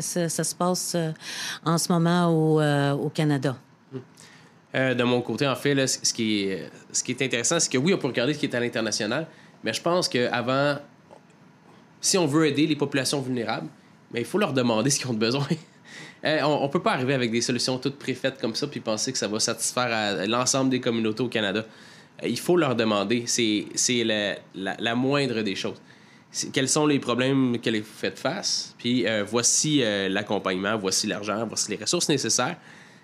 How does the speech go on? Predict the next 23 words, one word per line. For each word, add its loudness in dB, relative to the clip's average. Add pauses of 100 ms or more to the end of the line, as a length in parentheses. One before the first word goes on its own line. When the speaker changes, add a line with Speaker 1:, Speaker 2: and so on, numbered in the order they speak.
(100)
Speaker 2:
Mais, -2 (440)
euh, 0
on -2
peut -2
pas, 0
euh, 2
on -10
peut -16
pas, -4
<laughs> -
le 0
Canada 0
peut -4
pas 0
jouer -2
à -2
Big -2
Brother -2
là-dedans. -6
On -16
peut -6
pas 0
se -4